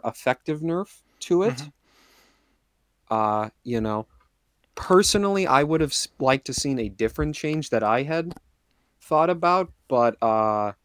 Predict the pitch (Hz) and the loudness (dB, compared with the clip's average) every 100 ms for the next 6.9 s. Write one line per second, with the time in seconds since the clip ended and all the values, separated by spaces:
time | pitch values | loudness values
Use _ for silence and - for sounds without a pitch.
0 | _ _ _ - - - 139 160 151 - | _ _ _ -14 -14 -12 0 2 2 0
1 | 160 151 139 - 139 143 - 139 147 147 | 0 0 0 -2 -2 -2 -4 -2 -2 -2
2 | 151 160 - 160 156 - 135 120 110 - | -4 -6 0 2 2 -2 0 2 0 -2
3 | 123 110 - 120 123 127 123 117 113 110 | -4 -4 -4 -4 -2 -2 -2 -2 -2 -2
4 | 101 95 - - 117 147 - 175 180 143 | -4 -8 -8 -2 -2 -2 -2 0 0 0
5 | 120 110 110 117 123 - - 117 113 113 | -2 -2 0 2 0 -2 -2 0 2 0
6 | - 120 120 120 117 117 110 107 | -2 -2 0 -2 -2 0 0 -2